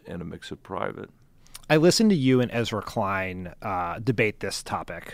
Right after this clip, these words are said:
Speaker 2: on Ezra's podcast a few weeks ago. And one of the arguments that you made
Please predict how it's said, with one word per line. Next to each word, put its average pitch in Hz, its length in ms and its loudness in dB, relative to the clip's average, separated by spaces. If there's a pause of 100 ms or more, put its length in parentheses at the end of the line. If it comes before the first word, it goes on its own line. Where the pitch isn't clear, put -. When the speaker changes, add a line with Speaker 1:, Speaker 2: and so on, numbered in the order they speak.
(160)
Speaker 2:
on 95 380 -6
Ezra's 110 320 -2
podcast 90 560 -6
a 104 40 -8
few 98 180 -10
weeks 104 220 -6
ago. 95 300 -2 (520)
And 139 520 6
one 175 160 12
of 151 100 8
the 143 120 8
arguments 120 840 4
that 98 560 2
you 120 180 2
made 101 480 -2